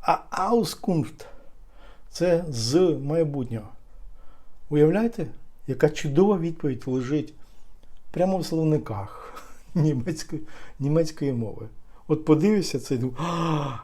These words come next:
яка красота!" Подивишся в французький словник, де є якраз етимологія, е,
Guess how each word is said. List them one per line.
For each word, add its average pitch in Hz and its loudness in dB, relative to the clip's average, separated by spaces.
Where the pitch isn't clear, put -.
яка 135 0
красота!" 120 -4
Подивишся 156 4
в 131 6
французький 151 0
словник, 147 2
де 131 6
є 135 4
якраз 143 2
етимологія, 131 4
е, 147 -4